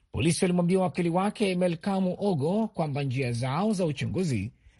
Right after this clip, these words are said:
zilijumuisha mashtaka ya kusambaza habari za uongo, kuwasiliana na vikundi vinavyopambana na serikali na kuvuruga amani na usalama wa umma.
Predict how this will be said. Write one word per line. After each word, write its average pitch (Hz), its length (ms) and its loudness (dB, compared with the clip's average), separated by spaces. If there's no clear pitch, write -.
zilijumuisha 143 640 0
mashtaka 185 460 0
ya 190 60 0
kusambaza 175 640 0
habari 151 380 0
za 120 140 -2
uongo, 156 520 -2
kuwasiliana 196 520 0
na 185 80 2
vikundi 185 400 0
vinavyopambana 156 580 0
na 127 100 0
serikali 135 680 -2
na 110 180 -2
kuvuruga 165 420 0
amani 156 380 0
na 180 100 2
usalama 165 420 0
wa - 100 -8
umma. 143 440 -2